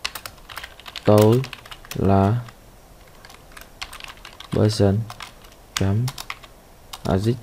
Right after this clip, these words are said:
zip chấm name. Các bạn có thể truyền thông số vào ở đây. Ở đây chúng ta sử dụng phương thức speak không có thông số, vì vậy chúng ta không cần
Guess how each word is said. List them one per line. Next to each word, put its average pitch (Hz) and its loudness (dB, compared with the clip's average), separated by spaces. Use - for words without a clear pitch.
zip 117 2
chấm 101 0
name. 98 4
Các 170 10
bạn 107 6
có 123 10
thể 131 10
truyền 110 8
thông 113 6
số 127 8
vào 117 12
ở 110 10
đây. 113 8
Ở - 8
đây 117 10
chúng 135 4
ta 113 10
sử 110 2
dụng 104 4
phương 104 4
thức 135 4
speak 107 2
không 101 4
có 123 6
thông 110 4
số, 113 8
vì 117 4
vậy 85 6
chúng 117 2
ta 110 6
không 104 2
cần 98 4